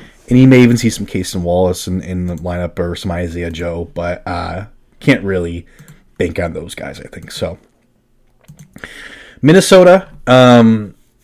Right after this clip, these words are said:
Anthony Edwards is questionable, so that's a huge one. If he can't go, Nickeil Alexander-Walker at fifty-nine hundred is really jumping out to me as well.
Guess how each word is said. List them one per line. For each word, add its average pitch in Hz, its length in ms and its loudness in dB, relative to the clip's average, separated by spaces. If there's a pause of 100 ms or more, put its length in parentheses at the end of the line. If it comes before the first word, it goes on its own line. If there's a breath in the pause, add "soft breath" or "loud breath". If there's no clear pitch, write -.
(100)
Anthony 170 280 2
Edwards 151 280 6
is 131 80 -2
questionable, 131 500 4
so - 120 2
that's 120 120 2
a 131 40 -6
huge 135 300 2
one. 131 220 4
If 117 140 -4
he 120 100 0
can't 117 380 -2
go, 110 360 6
Nickeil 110 340 0
Alexander-Walker 98 760 -2
at 98 60 -4
fifty-nine 98 380 -10
hundred 135 420 0
is 98 260 -6
really 107 240 0
jumping 104 280 0
out 101 180 -2
to 101 100 -8
me 98 200 -4
as 87 120 -8
well. 95 380 0